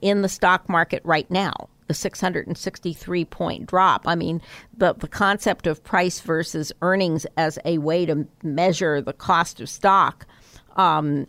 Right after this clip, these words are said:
has kind of flown out the window. And I think at some point, um, we all need to get, um, our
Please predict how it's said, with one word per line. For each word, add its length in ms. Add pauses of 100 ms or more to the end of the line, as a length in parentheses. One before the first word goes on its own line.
has 260
kind 220
of 80
flown 320
out 220
the 100
window. 540
And 160
I 100
think 340
at 220
some 240
point, 440 (180)
um, 540
we 180
all 180
need 220
to 80
get, 260 (320)
um, 420
our 220